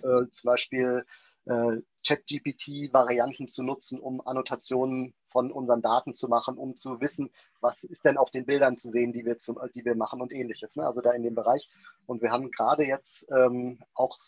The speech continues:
seit ein paar Monaten offiziell, glaube ich, veröffentlicht, ein, ähm, E-U-Projekt, ein E-U-gefördertes Projekt, äh, auf dem, äh, E I C, der European Innovation Council, wo es eben genau um solche Themen geht, dass unsere Roboter mit Hilfe von A I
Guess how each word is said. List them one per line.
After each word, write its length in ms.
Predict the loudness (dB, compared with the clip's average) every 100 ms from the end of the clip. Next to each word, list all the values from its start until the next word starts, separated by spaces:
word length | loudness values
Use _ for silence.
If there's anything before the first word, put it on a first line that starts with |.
| -18 _ _ 0
seit 260 | 0 0
ein 100 | -6
paar 140 | -6 0
Monaten 460 | 2 2 2 0
offiziell, 540 | 0 -2 -2 2 4 4
glaube 220 | 2 2
ich, 60 | -4
veröffentlicht, 480 | -8 -8 -10 -12 _ _ _ -6
ein, 400 | -2 0 0 0
ähm, 640 | 4 6 6 4 0 -2 _
E-U-Projekt, 680 | -8 -6 -4 0 2 2 -2
ein 140 | -6
E-U-gefördertes 800 | -6 -6 -6 0 2 2 -2 -10
Projekt, 580 | -2 0 0 -4 -16 -6
äh, 180 | 2 2
auf 260 | 2 -2 -2
dem, 400 | -2 -2 -4 -8 -12 -18 _ -6
äh, 160 | -4 -4
E 120 | -4
I 140 | -2 -2
C, 380 | -4 -6 -8 -12 _ _ _ 2
der 240 | 4 4
European 560 | 2 -2 -2 -4 -4 -4
Innovation 460 | -4 -2 -2 -2 0
Council, 520 | 4 4 4 4 2 -2 _ _
wo 140 | -6 -6
es 120 | -6
eben 220 | -6 -2
genau 280 | 2 4 4
um 140 | 4
solche 280 | 0 0 -2
Themen 260 | -2 -2 0
geht, 300 | -2 -2 -4
dass 200 | -8 -8
unsere 260 | -8 -4
Roboter 580 | 2 4 4 4 4 4 0 _ _ -6
mit 160 | -6
Hilfe 260 | -2 -4 -4
von 220 | 0 2
A 420 | 2 -4 -2 0
I 200 | 0 0